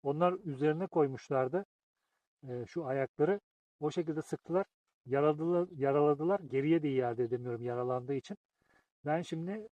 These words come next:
e, olması gereken gibi bu gergi demirinin altına koydum.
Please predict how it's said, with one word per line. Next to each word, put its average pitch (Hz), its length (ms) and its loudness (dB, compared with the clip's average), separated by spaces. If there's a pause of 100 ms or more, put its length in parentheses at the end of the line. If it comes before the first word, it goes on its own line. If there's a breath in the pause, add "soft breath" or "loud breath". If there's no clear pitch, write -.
(160)
e, 139 120 -8
olması 156 480 0
gereken 151 480 2
gibi 165 260 -6 (180)
bu 147 340 -2 (760)
gergi 135 340 0
demirinin 139 360 0
altına 139 400 -2
koydum. 147 360 -2